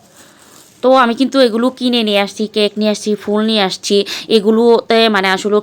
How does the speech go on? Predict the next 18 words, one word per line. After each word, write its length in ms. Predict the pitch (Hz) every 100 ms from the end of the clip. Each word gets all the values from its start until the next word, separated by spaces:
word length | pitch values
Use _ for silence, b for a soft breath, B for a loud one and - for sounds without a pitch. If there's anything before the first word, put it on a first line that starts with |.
| -
কি 140 | 254
কি 200 | 254 277
করেছি 520 | - 233 214 214 -
এবং 240 | 208 214 220
কি 160 | 214 220
কি, 200 | 233 262 277 B B
আহ, 100 | - 185
কষ্ট 340 | 226 226 - 269
করতে 440 | 277 311 - 330
হয় 340 | 190 185 143 - B -
সেই 240 | 240 226
জিনিসগুলোই 640 | 214 226 233 214 226 247 254
আজকে 420 | 202 196 - 240
আমি 300 | - 185 196
সবার 280 | 220 233 226
মাঝে 280 | 185 202
তুলে 260 | 196 240 190
ধরব। 340 | 170 143 123